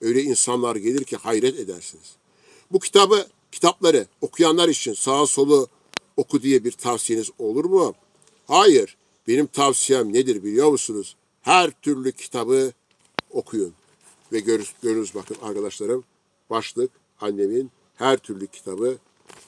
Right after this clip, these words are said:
okuyun. İnsanların kafaları karışmaz mı? Karışmaz. O hatta İncil'i de oku, Kur'an'ı da okuyun ama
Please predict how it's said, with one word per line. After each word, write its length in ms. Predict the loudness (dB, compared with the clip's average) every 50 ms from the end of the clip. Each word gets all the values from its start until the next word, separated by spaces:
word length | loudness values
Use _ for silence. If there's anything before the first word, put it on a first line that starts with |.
| _ -16
okuyun. 320 | -16 -14 -10 -8 -8 -8 -8 -10 -18 -20 -20 -20 -20 _ _ _ _ _ -20 -20 -20 -20 -20 -20 -20 -20 _ _ _ _ _ _ _ _ _ _ _ _ _ _ _ _ _ _ _ _ _ _ _ _ _ _ _ _ _ _ _ _ _ _ _ _ _ _ _ _ _ _ _ _ _ _ _ _ _ _ _ _ _ _ _ _ _ _ _ _ 4
İnsanların 500 | 4 4 6 6 4 4 6 6 4 4
kafaları 420 | 2 2 0 2 2 2 2 2
karışmaz 560 | 2 2 2 2 2 0 2 2 2 2 2
mı? 140 | -2 -6 -8 -8 _ _ _ _ _ _
Karışmaz. 680 | 0 0 0 2 0 2 2 2 2 2 -2 -8 -18 _ _ _ _ _ _ 4
O 280 | 6 6 6 6 2 _ _ _ _
hatta 600 | -2 -2 -2 -2 _ _ -2 0 0 0 0 -4 _ _ _ _ -6
İncil'i 440 | -2 0 0 0 0 2 2 4 6
de 60 | 6
oku, 480 | 6 6 4 -2 2 4 4 4 4 2 _ _ _ _
Kur'an'ı 360 | 0 2 4 6 6 4 6 6
da 100 | 6 6
okuyun 420 | 6 4 4 4 4 4 4 4 _ _ _ _ _ -2
ama 380 | 0 4 6 6 6 4 2